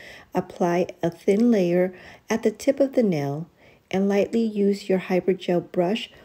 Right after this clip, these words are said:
with seventy percent rubbing alcohol. Lightly tap and smooth an ombre towards the middle of the nail. Continue the same process for the rest of the nails that will be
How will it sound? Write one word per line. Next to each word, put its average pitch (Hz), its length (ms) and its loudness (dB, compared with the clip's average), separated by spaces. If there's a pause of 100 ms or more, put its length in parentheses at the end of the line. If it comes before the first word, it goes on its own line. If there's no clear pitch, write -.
(160)
with 214 240 2
seventy 226 380 4
percent 214 500 -2
rubbing 202 320 2
alcohol. 170 600 -4 (340)
Lightly 214 340 2
tap 214 400 0
and 240 140 2
smooth 185 520 0
an 190 220 0
ombre 180 400 2
towards 175 420 -2
the 180 120 0
middle 170 340 2
of 175 220 0
the 175 100 0
nail. 156 420 -4 (1800)
Continue 226 480 4
the 214 100 4
same 233 320 0
process 190 540 -6
for 180 320 0
the 175 100 2
rest 180 260 -2
of 196 120 -2
the 202 100 2
nails 165 360 -2
that - 140 -2
will 180 140 2
be 175 320 -2